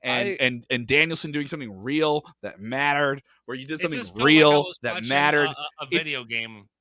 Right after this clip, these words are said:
Speaker 2: I did
Speaker 1: Yes.
Speaker 2: groan when F-, K-, Fish and O'Reilly came out. I'm like, "Another overbooked." But they all cleared out for the finish. And,
Speaker 1: But they
Speaker 2: and
Speaker 1: were
Speaker 2: let
Speaker 1: involved in the finish.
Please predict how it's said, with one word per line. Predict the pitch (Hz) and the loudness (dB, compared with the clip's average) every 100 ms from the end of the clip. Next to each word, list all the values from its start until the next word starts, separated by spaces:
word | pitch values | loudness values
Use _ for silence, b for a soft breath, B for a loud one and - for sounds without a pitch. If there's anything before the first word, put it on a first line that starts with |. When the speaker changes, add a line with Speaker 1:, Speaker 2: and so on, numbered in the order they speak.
| - | -6
Speaker 2:
I | 208 | -4
did | 262 185 | -4 2
Speaker 1:
Yes. | 202 170 110 | 2 2 -2
Speaker 2:
groan | 160 160 175 165 | 0 2 2 0
when | 147 135 120 104 | -4 -6 -8 -14
F-, | _ | _
K-, | - 147 110 | -10 -10 -10
Fish | - 135 135 | -8 -8 -8
and | 135 | -10
O'Reilly | 107 104 113 117 | -6 -4 -6 -6
came | 131 123 120 | -8 -8 -8
out. | 120 | -10
I'm | 117 | -10
like, | 113 - | -12 -8
"Another | 139 127 123 127 117 113 | -8 -6 -6 -4 -6 -6
overbooked." | 110 107 110 92 104 104 - _ b - | -8 -8 -8 -8 -8 -8 -14 _ b -2
But | 147 147 | -2 0
they | 160 208 | 2 4
all | 202 196 | 4 2
cleared | 185 160 160 143 | 0 -4 -2 0
out | 127 127 - _ _ 113 | 0 0 -4 _ _ -16
for | 127 | -12
the | 104 | -12
finish. | - 104 98 - | -10 -10 -10 -14
And, | 98 - b | -16 -18 b
Speaker 1:
But | 269 262 | -2 0
they | |
Speaker 2:
and | 381 | 4
Speaker 1:
were | 403 | 4
Speaker 2:
let | 415 | 4
Speaker 1:
involved | 254 262 311 | 0 0 -2
in | |
the | 359 | -6
finish. | 427 466 - - | -2 0 0 -2